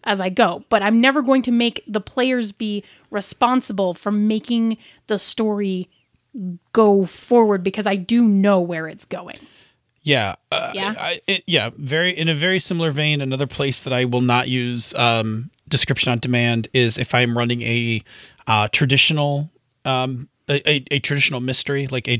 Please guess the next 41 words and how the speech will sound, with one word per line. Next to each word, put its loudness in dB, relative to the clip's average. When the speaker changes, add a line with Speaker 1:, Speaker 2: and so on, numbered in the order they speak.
Speaker 2:
like 0
Speaker 1:
Yeah. 2
Speaker 2:
a 0
mystery 0
where, 0
um, -6
like, -4
I 4
know 4
what's -2
going 0
on. 0
Speaker 1:
Yes. -2
Speaker 2:
And 2
the 2
players 2
are 0
discovering 2
it. 0
Like, -2
I'm 4
not 2
really 2
going 2
to 0
let 0
them 2
elaborate 2
too 0
much 2
on 4
that 2
because 0
it's 0
gonna 2
mess 0
with -2
the -4
continuity 0
that -2
I'm, -4